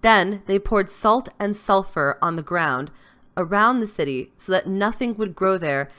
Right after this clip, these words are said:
and to add insult to injury, they decorated the place with skulls just to prove that they were the baddest in the land.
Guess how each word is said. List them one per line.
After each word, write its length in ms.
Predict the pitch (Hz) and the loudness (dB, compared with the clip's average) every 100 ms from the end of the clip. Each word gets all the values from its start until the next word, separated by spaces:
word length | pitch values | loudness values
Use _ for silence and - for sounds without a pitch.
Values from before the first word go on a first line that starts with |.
| _ - | _ -10
and 120 | 180 | -6
to 180 | 180 - | -4 2
add 300 | 196 226 - | 4 4 0
insult 420 | 190 196 202 226 220 | -4 -4 -2 -4 -4
to 140 | - | -6
injury, 520 | 180 196 233 247 240 - _ _ | -4 -2 -2 -2 -6 -14 _ _
they 100 | 156 | -10
decorated 640 | 147 185 180 - 180 156 151 | -2 0 0 -2 -4 -4 -6
the 60 | |
place 400 | - 185 147 151 | -6 -2 -2 -4
with 120 | 156 | -10
skulls 680 | - - 185 175 139 139 - - - - | -12 -6 0 2 2 -2 -6 -14 -20 -4
just 280 | 240 240 - | -2 -2 -4
to 80 | |
prove 400 | 220 - 240 196 | -4 -2 0 0
that 160 | 165 156 | -2 -4
they 100 | 165 | -2
were 100 | 156 | -2
the 80 | 147 | -4
baddest 580 | 139 185 185 202 202 190 | -2 4 4 2 -4 -4
in 100 | 196 | -4
the 100 | 180 | -2
land. 500 | 160 127 113 135 | -2 -4 -6 -8